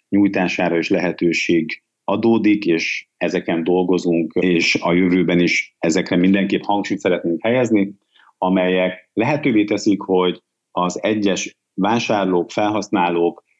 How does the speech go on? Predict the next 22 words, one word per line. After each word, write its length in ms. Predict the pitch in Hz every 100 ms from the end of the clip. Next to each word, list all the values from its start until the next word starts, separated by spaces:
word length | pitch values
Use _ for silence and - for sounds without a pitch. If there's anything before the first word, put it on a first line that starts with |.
| _
személyre 500 | - 117 117 110 101
szabott 420 | 92 95 85 85 -
ajánlatokban, 1300 | 104 110 101 98 90 90 82 80 80 80 82 82 95 _ _ _
különféle 480 | - 98 90 87 80
promóciókban, 1120 | - 107 104 101 - 92 85 78 80 82 82
kedvezményekben 880 | 104 101 98 90 95 92 87 85 80
tudjanak 440 | - 87 85 82 -
részesülni. 960 | 82 - 82 - 82 82 82 80 - _ _
Nyilván 400 | 104 101 101 104
ez 220 | 98 95 -
a 120 | 95
rendezvény 420 | 98 98 95 95
szervezőinek 840 | 87 104 101 95 90 87 87 82 -
és 140 | -
a 60 | -
kereskedőnek 880 | 92 92 - 92 85 85 82 - _ _ _
azért 340 | 98 95 87
lehet 280 | 90 90 87
érdeke, 600 | 90 80 82 90 82 -
mert 280 | - 82 -
az 180 | 87 82
ő 320 | 87 85 82